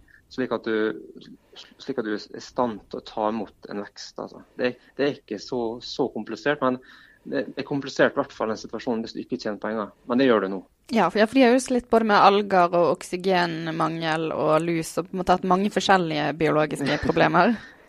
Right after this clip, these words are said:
Speaker 1: Det er riktig. Det har vært, eh, hele spekteret, fra bakteriesykdommer til virus til, eh, parasitter. Så, eh, så en god blanding av det meste. Eh, igjen er litt fordi at de, de har sittet på krevende,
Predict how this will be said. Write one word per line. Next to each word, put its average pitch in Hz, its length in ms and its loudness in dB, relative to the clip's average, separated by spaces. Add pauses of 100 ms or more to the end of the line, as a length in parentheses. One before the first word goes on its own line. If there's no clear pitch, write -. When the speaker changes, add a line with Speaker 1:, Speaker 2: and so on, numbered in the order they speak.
(340)
Speaker 1:
Det 127 160 2
er 123 80 6
riktig. 127 320 2
Det 131 80 4
har 143 80 4
vært, 147 320 0
eh, 113 200 6
hele 127 180 2
spekteret, 98 580 -6
fra 117 160 -4
bakteriesykdommer 110 880 -4
til 113 120 -6
virus 107 360 -4
til, 101 240 -4
eh, 98 160 -2
parasitter. 107 540 -4 (100)
Så, 117 160 -2
eh, 113 540 0 (100)
så - 280 -8 (340)
en 123 100 -6
god 131 180 -4
blanding 113 320 0
av 101 140 -2
det 104 80 -6
meste. - 320 -12 (480)
Eh, 110 280 -2 (120)
igjen 139 220 2
er 139 100 2
litt 139 140 -6
fordi 123 160 0
at 123 80 -2
de, 123 100 -6
de 131 140 -2
har 131 80 -8
sittet - 460 -12
på 117 180 -10
krevende, 120 500 0